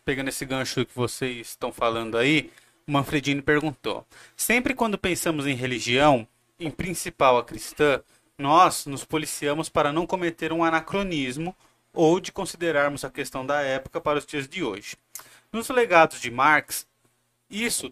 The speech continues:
temos de ter cuidado também, visto que o mundo em que vivemos hoje é muito diferente do ocorrido naquela época. Temos que fazer igual à Bíblia, pegar o que nos interessa e descartar o que não nos interessa?"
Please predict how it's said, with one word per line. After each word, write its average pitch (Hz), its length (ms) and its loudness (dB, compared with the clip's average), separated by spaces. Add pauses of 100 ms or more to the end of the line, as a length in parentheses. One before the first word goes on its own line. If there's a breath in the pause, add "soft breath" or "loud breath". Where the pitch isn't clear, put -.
temos 151 260 2
de 151 100 -10
ter 156 260 -4
cuidado 131 520 0
também, 123 560 -2 (580)
visto 190 520 -6 (100)
que 160 140 -4
o 147 60 0
mundo 190 340 -4
em 180 80 -6
que - 160 -10
vivemos 143 560 -2
hoje 143 480 -4
é 170 100 -4
muito 180 320 -4
diferente 165 580 -4
do 175 100 -6
ocorrido 160 420 -6
naquela 170 420 0
época. 120 460 -2 (320)
Temos 233 280 2
que - 120 -16
fazer 143 280 -2
igual 131 260 0
à 120 40 0
Bíblia, 131 480 -6 (300 soft breath)
pegar 156 340 4
o 160 40 -8
que 175 100 -6
nos 147 160 2
interessa 143 840 -4
e 156 60 -14
descartar 143 720 0
o 135 60 0
que - 160 -6
não 143 200 4
nos 131 200 2
interessa?" 127 580 0